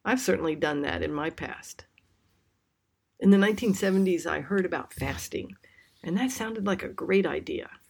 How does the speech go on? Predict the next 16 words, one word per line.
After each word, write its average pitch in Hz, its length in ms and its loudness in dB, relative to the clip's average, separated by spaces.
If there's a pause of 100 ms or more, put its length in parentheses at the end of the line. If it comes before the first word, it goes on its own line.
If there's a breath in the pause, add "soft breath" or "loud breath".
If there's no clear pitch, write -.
(680 soft breath)
And 170 260 -4
lo 185 160 4
and 285 120 6
behold, 247 460 -2
it 233 100 -2
was 214 320 -2
easy 269 340 6
for - 180 -6
me. - 280 -8 (680)
Sometimes 190 760 2
a 185 80 -2
few 185 220 -2
days 170 360 4
on 151 160 -2
just - 280 -4
water, 175 400 0